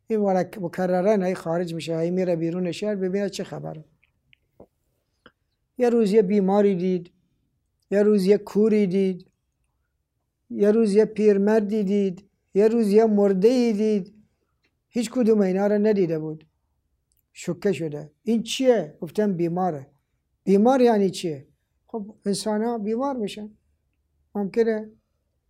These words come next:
گفت یعنی من هم بیمار بشم؟ خود ما هم بیمار می‌شیم، فرقی نمی‌کنه. "این چیه؟ این کوره." کور یعنی چی؟ یعنی معلولیته، مادرزادی.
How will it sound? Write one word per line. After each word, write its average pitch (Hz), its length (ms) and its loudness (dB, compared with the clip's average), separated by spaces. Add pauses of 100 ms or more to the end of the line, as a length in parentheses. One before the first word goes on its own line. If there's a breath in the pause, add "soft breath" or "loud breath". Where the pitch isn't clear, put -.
(140)
گفت 185 180 -2
یعنی 208 240 2
من 220 220 2
هم 220 240 0
بیمار 196 320 0
بشم؟ 196 460 -6
خود 294 160 -8
ما 349 160 -6
هم 254 120 -8
بیمار 170 300 -6
می‌شیم، 170 300 -18 (680)
فرقی 269 360 -8
نمی‌کنه. 160 380 -10 (2000)
"این 285 180 2
چیه؟ 247 280 2
این 220 320 0
کوره." 226 500 0 (640)
کور 320 200 2
یعنی 277 280 2
چی؟ 190 220 -2
یعنی 220 260 0
معلولیته، 202 800 2
مادرزادی. 190 840 0